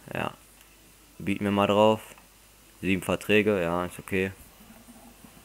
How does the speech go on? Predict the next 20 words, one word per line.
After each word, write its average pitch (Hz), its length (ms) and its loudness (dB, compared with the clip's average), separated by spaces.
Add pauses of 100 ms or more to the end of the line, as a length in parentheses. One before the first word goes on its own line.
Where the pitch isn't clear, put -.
(1700)
So, 110 400 4
nächster 127 600 6
war 123 400 10 (1300)
Pujol. 110 680 4 (2000)
Können 104 160 -2
wir 104 40 4
direkt 104 160 4
bei 110 100 6
Barca 110 440 4
bleiben. 113 600 2 (4000)
Ja, 82 160 -4
hier 87 160 -2
ist 85 60 -4
noch 92 120 -4
Pujol, 101 380 2
aber 104 140 6
der 92 100 4
ist 90 100 -2
ein 101 60 -4
bisschen 90 300 -6